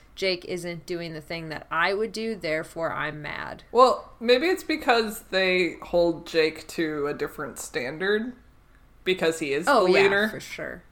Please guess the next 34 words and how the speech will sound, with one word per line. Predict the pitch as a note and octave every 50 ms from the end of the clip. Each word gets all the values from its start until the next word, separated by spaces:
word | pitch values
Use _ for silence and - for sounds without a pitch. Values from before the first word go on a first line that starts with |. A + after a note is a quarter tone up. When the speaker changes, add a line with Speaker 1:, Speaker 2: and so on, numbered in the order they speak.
| - -
Speaker 2:
And | - D3 B2+ B2+ D3 D3
Speaker 1:
For | - - A3 G#3+ G3+ F#3+
sure. | F#3+ - - - - - - F3 - - - - - - - - - - - - - - -
Speaker 2:
I | - D3
don't | - - -
know. | - - - - - - - - - _ - - _ - - - - - - - - - - -
Speaker 1:
Yeah. | - - - C#2+ - - F#3 F#3+ F#3 - - - - - - - - - - - - - - - - - - - - -
Although, | - C#4+ D#4 E4+ E4+ D#4+ D#4 C#4 - - C#3+
so | - - - C4+ B3+ B3 A#3+ A3+ - - - - - _ - - -
that's, | A#3+ B3 C4 C4 C4 - - - - - - - - - - - - -
I | G#3+ A#3
agree | A#3 B3 A#3 - A3+ F3 G#3+ A3 A3+ A#3
with | B3 C4
that | C4+ C#4 C#4 C4 C4+
point. | C4+ C4+ C4+ C#4+ C#4+ - - - -
And | A3+ A#3
then | A#3 A3+ A3 G#3+
Marco | G#3+ A3 A3+ A3+ - A#3+ A3 G#3+ G3+ F#3+
tells | - - - - G#3 G3+ G3+ G3 G3
him | G#3 G3 F3+ F3 F3+
right | F3+ G3 F#3 F#3 F3+
after | E3+ E3 F3 F3 - F3
this, | D#3+ D#3 - D#3+ - -
like, | F3 E3 D#3+ -
straight | - - - - G#3 G3 F#3
up, | F#3 F3+ F3 F3 - -
"I | - F3+
wish | F#3 F#3 F3+ F3+ F3+ - -
that | - - F3
I | - E3 F#3
were | F#3 F3+
more | F3 F3 F3 F3 F3
like | F3 E3 E3 -
you." | D#3 E3+ F3 G3 A#3 C#4 D#4+ F4 F4